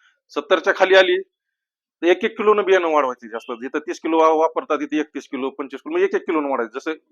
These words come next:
एकोणसत्तर आलं तर एक किलोनं वाढवायचं बियाणं. त्या पद्धतीनं करीत जाण्या-, पण सत्तरच्या खाली शक्यतो टळायचं,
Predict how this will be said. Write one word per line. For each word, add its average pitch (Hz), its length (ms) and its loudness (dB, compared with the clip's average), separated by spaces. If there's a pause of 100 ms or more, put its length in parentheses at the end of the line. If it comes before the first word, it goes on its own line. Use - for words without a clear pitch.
एकोणसत्तर 156 460 -4
आलं 165 120 -2
तर 226 100 -8
एक 220 140 -4
किलोनं 139 240 -4
वाढवायचं 110 400 -6
बियाणं. 107 180 -14 (720)
त्या 180 120 4
पद्धतीनं 202 420 2
करीत 190 240 -2
जाण्या-, 185 340 -2 (300)
पण 214 240 0
सत्तरच्या 208 480 0
खाली 208 160 0
शक्यतो - 320 -4
टळायचं, 175 400 4